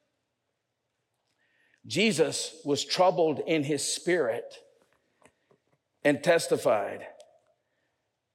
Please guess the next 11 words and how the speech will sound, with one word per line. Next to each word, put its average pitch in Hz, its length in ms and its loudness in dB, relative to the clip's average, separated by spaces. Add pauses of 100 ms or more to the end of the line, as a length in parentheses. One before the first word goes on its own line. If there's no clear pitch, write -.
(880)
"Truly, 160 340 2
truly," 143 500 -4 (140)
again, 120 420 0 (1400)
one 127 180 2
of 131 120 -2
twenty-five 147 500 2
times, 123 640 -2 (1040)
"I 123 140 4
say 165 340 2
to 170 100 0
you, 98 320 -6